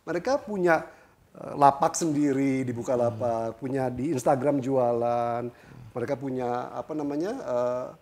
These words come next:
Speaker 1: workshop sendiri,
Speaker 2: Hmm.
Speaker 1: kan?
Speaker 2: Hmm.
Speaker 1: Nah, semakin banyak itu, Pak.
Speaker 2: Ya.
Speaker 1: Eh.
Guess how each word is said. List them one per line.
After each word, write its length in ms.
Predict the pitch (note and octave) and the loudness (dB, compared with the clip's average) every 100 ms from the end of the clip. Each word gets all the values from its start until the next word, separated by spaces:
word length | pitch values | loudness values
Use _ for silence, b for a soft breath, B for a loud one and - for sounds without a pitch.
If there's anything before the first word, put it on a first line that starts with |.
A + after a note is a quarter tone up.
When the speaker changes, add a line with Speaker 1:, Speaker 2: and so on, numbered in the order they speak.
| _ _ _ _ - | _ _ _ _ -20
Speaker 1:
workshop 560 | - D#3+ D#3 F3 D3+ - | 0 2 4 2 2 0
sendiri, 800 | D#3 D3+ D3+ D3+ D3 D3 C#3+ C#3+ | 0 2 2 4 2 2 0 -2
Speaker 2:
Hmm. 60 | B2+ | 0
Speaker 1:
kan? 140 | E3 | 0
Speaker 2:
Hmm. 560 | B2+ A#2 G2+ G#2+ G#2+ G#2+ | 0 -6 -10 -12 -12 -12
Speaker 1:
Nah, 60 | A#2+ | -10
semakin 320 | G3 F#3 F3+ | -10 -6 -2
banyak 300 | C#3+ D3 D3 | -2 -2 -6
itu, 160 | A#2+ - - | -10 -18 -20
Pak. 160 | - - _ - | -20 -20 _ -18
Speaker 2:
Ya. 160 | - G#2+ | -14 -12
Speaker 1:
Eh. 240 | G#2+ A2 | -12 -16